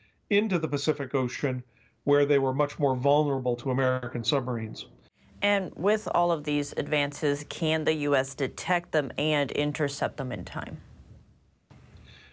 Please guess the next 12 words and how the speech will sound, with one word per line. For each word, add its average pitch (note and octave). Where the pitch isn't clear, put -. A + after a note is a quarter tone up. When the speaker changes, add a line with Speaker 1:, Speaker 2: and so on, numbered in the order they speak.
Speaker 1:
Well, F3+
it's -
more A3
risky F3+
now A#2
because C#3+
American F3
submarines D#3+
now D3+
have D3
to D3
get C3